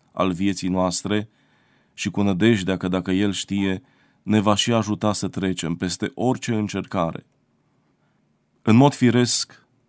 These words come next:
ne putem întreba, cum putem deveni răbdători sau mai răbdători astăzi?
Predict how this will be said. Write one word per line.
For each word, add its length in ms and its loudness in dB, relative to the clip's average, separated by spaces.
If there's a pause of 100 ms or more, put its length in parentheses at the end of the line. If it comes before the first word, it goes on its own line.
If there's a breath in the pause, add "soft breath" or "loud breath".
(220)
ne 140 2
putem 340 2
întreba, 580 0 (640)
cum 200 2
putem 300 0
deveni 340 0
răbdători 680 -2 (420)
sau 260 2
mai 260 4
răbdători 500 -2
astăzi? 680 -4